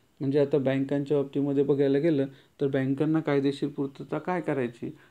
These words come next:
तर बँकांची स्थापना कोणत्या कायद्यानुसार झाली, त्या कायद्यामध्ये बँकांच्या अकाउंटिंगच्या संदर्भामध्ये कोणत्या तरतुदी दिलेल्या आहेत किंवा वेळोवेळी बँकिंग कायद्यामध्ये जे बदल होतात किंवा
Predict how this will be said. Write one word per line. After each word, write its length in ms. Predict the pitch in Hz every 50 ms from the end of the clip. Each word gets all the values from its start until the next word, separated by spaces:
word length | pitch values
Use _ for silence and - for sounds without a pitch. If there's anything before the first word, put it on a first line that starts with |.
| _ _ -
तर 80 | 135 135
बँकांची 560 | 139 139 135 131 135 147 151 151 151 151 151
स्थापना 600 | 151 - - - 147 143 - 160 156 147 131 131 135 - - - _ _ -
कोणत्या 320 | 156 160 160 156 170 160
कायद्यानुसार 600 | 151 160 156 143 143 143 147 143 139 - 139 131
झाली, 340 | 123 123 123 117 113 113 127 131 - _ _ _ _ _
त्या 100 | 151 147
कायद्यामध्ये 640 | 143 151 143 135 131 135 135 131 135 131 127 139 147
बँकांच्या 680 | 139 139 135 131 131 131 131 131 131 131 135 - 156 - -
अकाउंटिंगच्या 680 | 135 135 - - 143 156 160 - 175 170 160 - 160 156
संदर्भामध्ये 800 | - 156 143 139 135 127 127 127 127 120 123 123 117 131 143 - - - _ _ _ -
कोणत्या 300 | 180 185 180 175 185 175 170 -
तरतुदी 400 | 160 147 143 143 143 139 139 135
दिलेल्या 420 | 135 135 131 131 131 127 127 127
आहेत 260 | 120 113 120 113 113 - - _ _ _ _ _ _ -
किंवा 220 | 160 151 160 160
वेळोवेळी 560 | 156 147 165 170 165 160 147 131 127 131 139 143
बँकिंग 400 | 139 139 139 139 139 151 156 156
कायद्यामध्ये 580 | - 139 135 131 131 139 135 143 143 151 175
जे 120 | 165 180 196
बदल 340 | 180 190 180 147 143 131
होतात 340 | 127 131 123 127 - 117 117 117 - - - _ _ _ -
किंवा 260 | 156 147 147 165 180